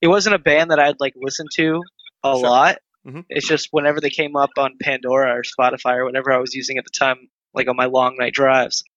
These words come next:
Speaker 1: I would, like, "Okay, this is pretty cool." But then, like, after that came out, I would, I could never be compared to anyone else. Everyone's like, "Oh, you know the singer of Architects? You do that really well."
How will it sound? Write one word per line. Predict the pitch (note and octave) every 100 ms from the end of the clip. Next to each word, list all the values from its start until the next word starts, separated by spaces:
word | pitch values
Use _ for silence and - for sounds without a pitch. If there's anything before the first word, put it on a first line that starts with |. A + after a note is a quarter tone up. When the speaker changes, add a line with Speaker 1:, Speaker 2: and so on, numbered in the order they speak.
| _ _ _ _ -
Speaker 1:
I | D3
would, | C#3+
like, | C#3 C3 -
"Okay, | F#3 D#3
this | D3
is | D#3+
pretty | - D#3+
cool." | C#3 E3+ C#3+ A#2+ - _ _ _ _ _ _ _ -
But | E3+
then, | - F3+
like, | F#3 E3 -
after | D#3 E3+ F#3+
that | F3 E3+
came | F#3+ E3+
out, | E3 E3 D#3+ _ -
I | D#3
would, | D#3 D3 -
I | D3+
could | - D3
never | D3+ D#3 D#3+
be | D#3
compared | D#3+ D#3 D#3 D3
to | C#3
anyone | C#3+ C#3 C3+
else. | C3 A#2+ -
Everyone's | C#3 C#3+ C#3
like, | C3+ C3 -
"Oh, | A3 F3+ D3
you | F3
know | G#3
the | G3
singer | - G#3 F#3+
of | E3+
Architects? | F#3+ - - G#3 - -
You | F3
do | G3+
that | G3+ G3
really | G3 G3+ G3
well." | G#3 G3 C3+